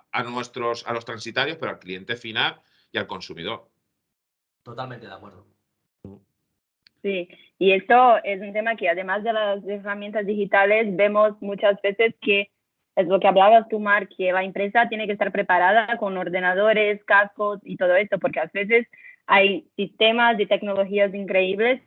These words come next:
Speaker 3: pero si no tienes un ordenador bueno, <laughs> luego no va a poder, eh, utilizarlo, ¿no? Y, y, y vemos esto, que en este sector hay muchas empresas tradicionales que todavía no estoy, no están preparadas para esto, ¿no? Y, y al mismo tiempo hay grandes,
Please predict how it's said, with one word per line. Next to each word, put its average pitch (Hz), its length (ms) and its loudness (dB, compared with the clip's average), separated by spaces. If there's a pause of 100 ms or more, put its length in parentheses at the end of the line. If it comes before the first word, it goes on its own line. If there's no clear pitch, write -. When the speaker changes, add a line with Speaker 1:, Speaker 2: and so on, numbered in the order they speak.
Speaker 3:
pero 185 400 4
si 208 80 -10
no 202 140 -2
tienes 202 260 -6
un 220 120 -6
ordenador 214 580 2
bueno, 226 340 4
<laughs> - 580 -10
luego 214 280 6
no 233 100 2
va 214 160 6
a 202 100 -2
poder, 208 540 -2
eh, 185 500 -6 (260)
utilizarlo, 190 760 -2
¿no? 180 240 -4 (340)
Y, 170 360 -6
y, 185 500 0
y 202 80 4
vemos 220 440 6
esto, 196 360 2
que 190 160 0
en 190 80 2
este 196 360 0
sector 208 580 4
hay 190 160 0
muchas 214 400 -8
empresas 214 580 -6
tradicionales 202 800 -2 (360)
que 190 100 0
todavía 214 340 6
no 220 80 -2
estoy, 208 320 -4
no 214 120 -6
están 214 260 -4
preparadas 185 640 2
para 165 240 -4
esto, 160 300 -6
¿no? 180 260 -2
Y, - 100 -8
y 175 640 -2
al 190 160 4
mismo 202 340 2
tiempo 233 320 2
hay 190 300 4
grandes, 220 600 0